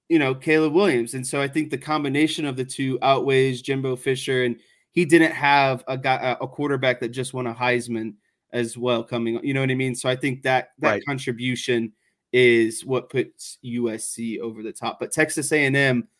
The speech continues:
Speaker 1: also makes my list, uh, for obvious reasons.
Speaker 2: I'm going to look and see where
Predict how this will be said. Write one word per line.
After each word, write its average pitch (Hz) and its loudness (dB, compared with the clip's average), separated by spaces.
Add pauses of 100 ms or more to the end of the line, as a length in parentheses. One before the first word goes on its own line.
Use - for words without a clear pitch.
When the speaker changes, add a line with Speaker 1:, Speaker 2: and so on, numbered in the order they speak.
(220)
Speaker 1:
also 135 4
makes 120 0
my 117 -4
list, 117 -6 (160)
uh, 117 -8
for 110 -10
obvious 117 -8
reasons. - -16 (160)
Speaker 2:
I'm 143 -4 (420)
going 196 -2
to 220 2
look 165 0
and 135 0
see 131 0
where 110 -2